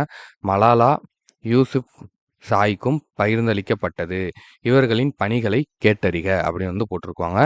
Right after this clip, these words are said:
நம்மளுக்கு அந்த பணிகளை கேட்டறிக அப்படிங்கிறத நீங்க கேன்சல் பண்ணி விட்டுட்டு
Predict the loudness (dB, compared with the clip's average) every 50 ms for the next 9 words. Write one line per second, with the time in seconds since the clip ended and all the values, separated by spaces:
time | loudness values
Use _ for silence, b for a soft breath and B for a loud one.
0 | 0 B B B B -2 -2 0 0 0 -2 -2 -4 -2 -2 0 2 2 2 4
1 | 2 2 2 -2 -4 -2 -2 -2 -2 0 0 0 0 0 -2 -4 -4 -4 -4 -4
2 | -2 -2 -2 -2 -2 -4 -6 -6 -4 -4 -4 -4 -4 -6 -4 -4 -6 -6 -6 -8
3 | -10 -10 -6 -2 -2